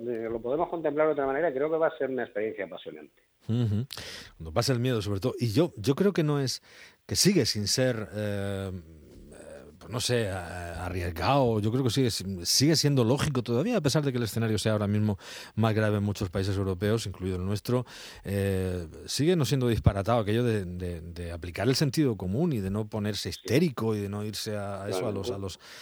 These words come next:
Speaker 2: a dejar los lineales de los supermercados vacíos y que al fin y al cabo es
Speaker 1: Sí.
Speaker 2: una enfermedad que en
Speaker 1: Ujú.
Speaker 2: muchísimos casos, aun cuando te contagiaras y la desarrollaras,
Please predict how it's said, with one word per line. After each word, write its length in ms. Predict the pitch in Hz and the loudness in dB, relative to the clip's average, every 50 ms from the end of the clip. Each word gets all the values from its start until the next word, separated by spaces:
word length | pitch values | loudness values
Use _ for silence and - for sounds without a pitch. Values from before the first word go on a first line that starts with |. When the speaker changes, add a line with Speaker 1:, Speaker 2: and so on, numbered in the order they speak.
| - - - - - | -18 -18 -20 -16 -10
Speaker 2:
a 460 | - 90 101 101 98 95 92 95 98 98 | -8 -4 -4 -2 -2 -4 -4 -6 -6 -6
dejar 200 | 95 - 113 107 | -4 -2 0 2
los 160 | 107 107 104 | 2 2 2
lineales 400 | 101 101 101 110 110 107 104 101 | 2 0 0 0 0 0 0 0
de 80 | 104 101 | 0 -2
los 100 | 101 92 | -2 -2
supermercados 680 | 98 92 104 98 98 98 92 - 107 101 101 98 95 | -2 -2 0 0 0 0 0 0 0 0 2 0 0
vacíos 680 | 95 92 82 - - 143 170 151 135 135 131 - - 117 | -2 -4 -2 0 2 4 4 4 4 2 0 -2 -4 -6
y 60 | 101 | -6
que 100 | - - | -4 -6
al 60 | 95 90 | -6 -4
fin 180 | - 117 120 127 | 0 2 4 4
y 20 | |
al 120 | 123 113 | 4 4
cabo 180 | - - 131 139 | 4 4 6 6
es 40 | - | 6
Speaker 1:
Sí. 40 | 156 | 6
Speaker 2:
una 100 | 143 123 | 6 4
enfermedad 480 | 120 107 - 113 110 107 110 120 131 139 | 4 2 2 2 2 2 2 2 2 2
que 60 | 147 | 2
en 60 | 147 | 2
Speaker 1:
Ujú. 80 | 123 113 | 2 2
Speaker 2:
muchísimos 360 | 95 117 117 107 127 127 113 | 0 0 0 2 0 0 0
casos, 260 | - - 127 131 123 | 0 0 -2 -2 -2
aun 140 | 87 95 98 | -4 -6 -6
cuando 240 | 92 - 110 104 104 | -6 -6 -6 -6 -6
te 100 | 95 107 | -6 -6
contagiaras 680 | 87 95 98 - - - - - 135 175 190 160 120 117 | -4 -4 -4 -4 -6 -6 -2 2 4 4 6 4 4 2
y 40 | 110 | 0
la 100 | 107 101 | 0 -2
desarrollaras, 720 | 101 95 - 90 80 85 85 107 143 147 120 131 156 - | -4 -4 -6 -8 -6 0 4 4 4 4 4 0 -4 -8